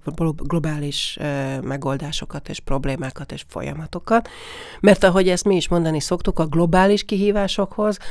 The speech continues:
globális megoldások kellenek, tehát önmagában egy-egy helyi szervezet,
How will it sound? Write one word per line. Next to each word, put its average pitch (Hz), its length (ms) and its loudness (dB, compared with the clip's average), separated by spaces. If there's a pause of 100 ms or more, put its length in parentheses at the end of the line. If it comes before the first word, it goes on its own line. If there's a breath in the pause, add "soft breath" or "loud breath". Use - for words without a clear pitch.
(140 loud breath)
globális 185 560 6
megoldások 135 760 -4
kellenek, 151 460 -6
tehát 160 260 -6
önmagában 165 600 2
egy-egy 160 360 -2
helyi 151 240 -2
szervezet, 175 680 0